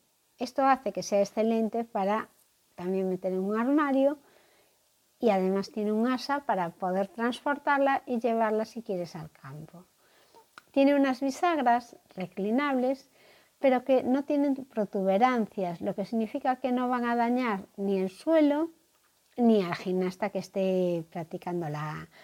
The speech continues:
el ejercicio. Ahora vamos a ver la relación de las barras de equilibrio y las gimnastas. ¿Cómo ven las gimnastas la barra de equilibrio?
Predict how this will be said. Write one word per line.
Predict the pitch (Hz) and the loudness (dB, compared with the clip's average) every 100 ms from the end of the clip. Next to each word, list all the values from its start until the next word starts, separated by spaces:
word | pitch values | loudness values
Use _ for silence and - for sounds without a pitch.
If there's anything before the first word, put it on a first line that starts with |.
| - _ | -20 _
el | 185 185 | -4 -2
ejercicio. | 165 180 160 - 156 - 170 165 _ _ _ _ _ _ _ _ _ _ _ _ _ _ _ _ _ - | -2 -6 -10 -8 -10 -10 -18 -18 _ _ _ _ _ _ _ _ _ _ _ _ _ _ _ _ _ -4
Ahora | 262 285 | 0 4
vamos | 302 311 302 | 4 2 0
a | 254 | -2
ver | 269 262 | 0 -2
la | - 196 | -2 0
relación | 185 170 165 - 156 151 | 2 2 0 -6 -10 -8
de | 175 | -2
las | 180 165 | -2 0
barras | 240 233 208 196 | 0 0 -2 0
de | 254 - - | 0 0 -2
equilibrio | 320 - 294 262 254 269 294 - - _ - | -2 0 2 4 2 0 -4 -10 -20 _ 2
y | 330 | 6
las | 302 262 | 6 4
gimnastas. | - 220 202 165 143 - - 160 160 _ - - _ _ | -4 -4 -2 -4 -6 -16 -18 -18 -18 _ -20 -20 _ _
¿Cómo | 294 269 262 | 2 4 4
ven | 220 208 | 2 2
las | 196 - | 0 -2
gimnastas | 226 220 226 - 208 | -4 -2 -2 -4 -6
la | 185 | -4
barra | 170 165 170 | -6 -6 -6
de | 175 | -6
equilibrio? | - 170 165 160 | -6 -8 -8 -10